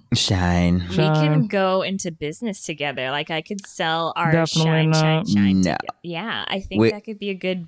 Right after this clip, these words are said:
Speaker 2: business
Speaker 1: we, there's already
Speaker 2: tension.
Speaker 1: collaboration going on with Booty Booty Pop Juice. She's not gonna have another one, okay?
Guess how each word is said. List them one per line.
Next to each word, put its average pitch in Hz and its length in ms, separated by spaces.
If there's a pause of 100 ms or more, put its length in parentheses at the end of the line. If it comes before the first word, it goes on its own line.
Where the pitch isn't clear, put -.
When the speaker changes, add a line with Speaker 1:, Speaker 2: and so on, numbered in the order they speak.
Speaker 2:
business 160 540
Speaker 1:
we, 113 260
there's 113 280 (100)
already 113 360
Speaker 2:
tension. 113 100
Speaker 1:
collaboration 117 580
going 110 220
on 107 100
with 110 140
Booty 107 180
Booty 107 240
Pop 95 360
Juice. 87 520
She's 95 160
not 87 220
gonna 92 280
have 87 240
another 80 400
one, 65 160
okay? 98 500